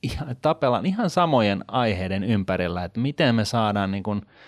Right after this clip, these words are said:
jälkikasvusta sellaisia, että, että tota, ne, ne niin kun, ö,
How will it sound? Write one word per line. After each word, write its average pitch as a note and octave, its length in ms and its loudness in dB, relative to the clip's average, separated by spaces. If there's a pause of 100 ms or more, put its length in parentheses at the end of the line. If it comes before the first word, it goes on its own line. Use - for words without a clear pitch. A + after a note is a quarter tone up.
(480)
jälkikasvusta G#2+ 1000 0
sellaisia, G2+ 640 0
että, F2 320 -6 (160)
että F#2 240 -6
tota, E2+ 480 -4
ne, A2+ 240 -6
ne G2+ 180 -2
niin G2+ 160 -4
kun, G2 200 -4 (840)
ö, - 20 -8